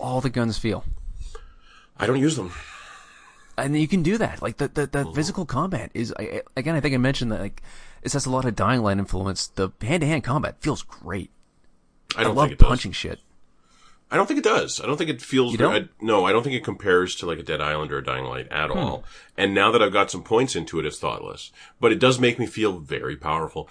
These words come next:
Speaker 2: It
Speaker 1: Oh,
Speaker 2: does
Speaker 1: okay.
Speaker 2: make me feel like in any situation where other people walk away alive, it's 'cause I permitted it.
Speaker 1: Mm-hmm.
Speaker 2: <laughs> And, you know, that feels, it feels kinda neat.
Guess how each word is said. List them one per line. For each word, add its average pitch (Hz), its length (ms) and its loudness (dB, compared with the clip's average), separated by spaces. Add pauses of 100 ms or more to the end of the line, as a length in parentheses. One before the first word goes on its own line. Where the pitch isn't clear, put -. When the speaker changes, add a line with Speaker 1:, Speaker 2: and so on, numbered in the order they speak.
Speaker 2:
It - 60 -10
Speaker 1:
Oh, 151 80 0
Speaker 2:
does 101 140 0
Speaker 1:
okay. 107 140 -2
Speaker 2:
make 110 80 -2
me 117 80 -2
feel 110 160 2
like 95 180 2
in 90 80 0
any 98 180 4
situation 104 600 -2
where 87 120 0
other 85 200 -2
people 95 300 -6
walk 82 260 0
away 85 140 0
alive, 76 440 -4
it's - 100 -14
'cause 131 180 -10
I 82 160 -4
permitted - 480 -14
it. 78 160 -16 (320)
Speaker 1:
Mm-hmm. 147 480 10
Speaker 2:
<laughs> - 20 -
And, 180 100 4
you 202 80 12
know, 117 140 10
that 139 160 4
feels, 107 420 2 (320)
it 143 60 -6
feels 117 160 0
kinda 98 320 4
neat. 73 220 0